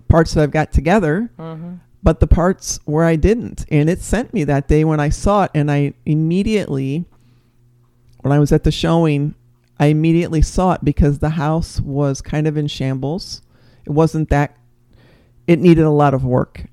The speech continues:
Speaker 1: The colorful flowers in the front didn't match everything else.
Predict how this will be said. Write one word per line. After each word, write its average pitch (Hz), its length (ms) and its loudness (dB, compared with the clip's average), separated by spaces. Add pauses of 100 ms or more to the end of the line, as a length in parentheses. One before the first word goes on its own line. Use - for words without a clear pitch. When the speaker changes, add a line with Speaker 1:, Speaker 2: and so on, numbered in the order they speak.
(160)
Speaker 1:
The 143 100 0
colorful 151 480 0
flowers 147 460 -2
in 143 100 -6
the 139 80 -4
front 135 520 -6 (840)
didn't 143 540 0 (180)
match - 680 -8 (380)
everything 117 400 -6
else. - 460 -14